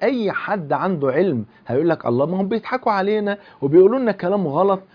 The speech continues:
وفي النهاية بنكتشف إنه غلط." ما كل ده يفقد ثقة الناس في أهل العلم. يعني شيء طبيعي جدًا الإنسان لابد إن هو يتك-، يعني يتكلم في دعوته ما بين الخوف والرجاء،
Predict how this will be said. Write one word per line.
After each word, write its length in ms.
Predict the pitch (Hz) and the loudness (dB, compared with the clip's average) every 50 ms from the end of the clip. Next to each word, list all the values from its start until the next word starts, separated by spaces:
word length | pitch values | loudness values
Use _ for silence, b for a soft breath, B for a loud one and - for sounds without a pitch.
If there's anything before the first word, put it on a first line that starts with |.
| b b | b b
وفي 180 | 151 160 151 185 | -4 -2 0 0
النهاية 300 | 180 160 170 208 220 208 | 0 2 0 0 0 -2
بنكتشف 580 | 180 170 165 - - 214 214 - 190 165 - | -2 -4 -6 -6 -4 -6 -4 -4 -6 -6 -4
إنه 120 | 165 156 143 | -4 -4 -2
غلط." 320 | 127 151 202 196 135 - b b b b _ - | -2 0 0 -2 -2 -4 b b b b _ -12
ما 60 | 107 | -10
كل 320 | - - 123 165 196 160 | -4 -2 0 0 0 0
ده 120 | 156 185 180 | 2 2 2
يفقد 440 | 156 180 220 214 - _ - 147 | 2 2 0 -2 -4 _ -8 -8
ثقة 420 | 120 - - - 240 254 - 196 165 - | -8 -8 -6 -4 -4 -2 -2 -2 -4 -2
الناس 440 | 143 135 131 143 165 180 185 190 b b b b b | -4 -4 -2 0 0 -2 -2 -4 b b b b b
في 200 | _ - 156 180 | _ 0 0 2
أهل 180 | 220 214 180 180 | 2 0 0 0
العلم. 400 | 180 165 180 214 214 160 120 107 B B B B B | 0 0 0 0 0 -2 -2 -4 B B B B B
يعني 360 | 127 120 113 123 123 123 123 - | -4 -4 -2 -2 -2 -4 -4 -6
شيء 280 | - - - 226 233 - - - | -8 -6 -4 -4 -4 -4 -4 -4
طبيعي 360 | 170 160 147 185 185 156 143 | -2 0 2 2 2 2 0
جدًا 280 | 156 196 175 147 175 | -2 -2 -2 -2 -2
الإنسان 480 | 175 165 139 135 123 117 - 165 190 190 | -2 -2 -4 -6 -8 -4 -2 -2 0 0
لابد 440 | 165 156 147 139 139 170 170 135 135 | 0 0 0 0 0 0 -2 -2 -4
إن 100 | 135 151 | -2 -2
هو 260 | 175 170 170 175 180 B B B B - | -2 -2 -2 -2 -4 B B B B -4
يتك-، 340 | 131 135 127 139 127 120 156 | -4 -4 -2 -4 -6 -4 -4
يعني 460 | 139 131 127 127 123 117 117 117 117 | -4 -4 -2 -2 -2 -2 -2 -2 -2
يتكلم 480 | 117 113 123 117 - 190 214 208 175 | -2 -4 -6 -4 -2 -2 0 0 -2
في 180 | 147 - 160 143 | -2 -2 -4 -2
دعوته 460 | 120 135 123 131 160 190 190 - 165 | 0 0 0 0 0 -2 -2 -2 -4
ما 180 | 135 123 120 117 | -4 -2 -4 -4
بين 260 | 110 156 175 156 139 | -4 -4 -2 -2 -2
الخوف 500 | 131 117 - - - 190 254 220 - - | -4 -4 -6 -2 -2 -2 -2 -2 -2 -4
والرجاء، 500 | 190 156 123 113 107 95 - 92 82 - | -4 -2 -2 -4 -4 -6 -8 -10 -12 -12